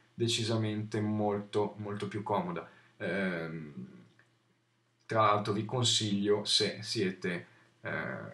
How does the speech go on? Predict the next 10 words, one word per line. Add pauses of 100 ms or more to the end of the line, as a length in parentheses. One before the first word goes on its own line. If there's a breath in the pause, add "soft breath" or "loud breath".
(320)
utenti
della
post-produzione
digitale,
di
pensare
sicuramente
di
acquistare
una,